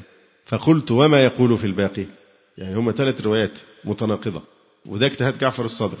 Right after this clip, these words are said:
تاخدوا منها أنهي واحدة؟ قال له: لو واحد عنده أهلية الاجتهاد يختار واحد منها ويصححه. فقلت: وما يقول في الباقي؟ قال: يقول إنها تقية. فقلت: إذا اجتهد واحد فصحح غير هذا القول،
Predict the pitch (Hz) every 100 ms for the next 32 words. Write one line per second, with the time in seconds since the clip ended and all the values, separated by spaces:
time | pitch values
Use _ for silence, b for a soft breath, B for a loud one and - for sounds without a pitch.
0 | - 139 117 123 117 113 104 95 101 -
1 | - 156 156 160 - 113 107 113 135 104
2 | 139 120 101 104 147 147 120 120 170 190
3 | - 113 - 147 139 143 123 139 156 165
4 | - - - _ 120 120 - - - -
5 | _ _ _ _ _ - 104 160 135 131
6 | 190 185 151 143 151 139 117 107 113 113
7 | 107 - 131 131 117 110 101 - 135 117
8 | 113 104 110 113 98 92 - 90 76 -
9 | _ _ _ _ - 110 165 165 131 131
10 | 117 113 - 185 160 131 127 117 139 113
11 | 85 - - _ _ _ - 113 208 196
12 | 185 - 202 208 - - - 107 165 156
13 | 127 135 123 - 107